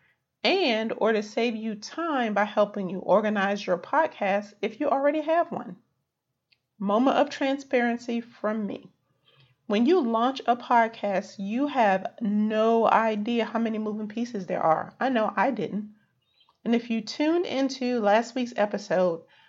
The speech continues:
I talked about mapping out your podcast workflow.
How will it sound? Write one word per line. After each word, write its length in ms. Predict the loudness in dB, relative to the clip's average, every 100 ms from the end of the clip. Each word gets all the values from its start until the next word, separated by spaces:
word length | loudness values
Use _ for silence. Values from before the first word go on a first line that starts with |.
| _
I 160 | 2 2
talked 320 | 8 6 6
about 320 | 6 6 6
mapping 480 | 2 2 0 2 2
out 180 | 4 4
your 120 | 0
podcast 680 | 0 2 2 2 0 0 -2
workflow. 640 | 0 0 0 -6 -6 -6